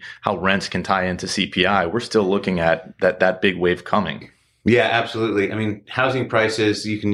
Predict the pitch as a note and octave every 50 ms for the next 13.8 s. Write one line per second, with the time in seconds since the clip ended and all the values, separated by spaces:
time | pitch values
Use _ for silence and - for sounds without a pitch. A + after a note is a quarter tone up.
0 | G2+ - G#2 A2 A2 - G#2 G2 G2 - - - G#2+ - - F2 A#2+ A#2 - D#3
1 | C#3+ - B2 F#2 G2 F#2 F#2+ G#2 G2 - F2+ F2 F#2+ F#2 - - - B2+ A2+ -
2 | - - - A#2 G#2+ G#2+ G#2 G2 G2 F#2+ F#2 F#2 F#2 F2+ - F#2 - F#2 F#2 F2+
3 | F2+ F2+ F2 - - F#2 F#2+ - F2 F2 F#2 F2+ F2+ F#2+ F2+ F2 E2+ - G#2 G2
4 | G2 F#2+ F#2 F2+ F2 F2 - _ _ _ _ _ _ _ _ _ _ _ _ _
5 | _ - - - G#2+ G2 F#2 F#2+ F#2 - G#2+ F#2+ F#2+ G2+ A2 A2+ A2+ A2 G2 F#2+
6 | F#2+ G#2 - G2 F#2 F2+ F2 - - - - - - - - B2+ C3 - E3 C#3
7 | B2 A2 G#2 - - _ _ - A#2+ G2 F#2 F2 - A#2+ A2+ A2+ A#2 A2 - A2
8 | G#2 G2+ - G2+ F#2+ F2+ - - G2+ G2 G2 G2 G2 - G2 F2+ - - A#2 -
9 | - - A2 G2+ F#2 - - - G#2+ G2 F#2 - F2+ - - G#2 G2+ F#2+ - -
10 | F#2+ F#2+ G#2 G#2+ G2 F#2 F2+ F2 F2 E2 - - - - - - - - - -
11 | G2+ F#2+ F2+ F2+ F#2 F2+ F#2 - - G2 F#2+ F#2 F#2 F#2 F#2 F2+ - - - G#2+
12 | G2 F2+ F#2+ G2 G2+ F#2+ F2 F2 - - - - - G#2 A#2 - C3 C#3 B2 -
13 | - - - - - B2 A#2+ A#2 G2+ F#2 E2+ - - - -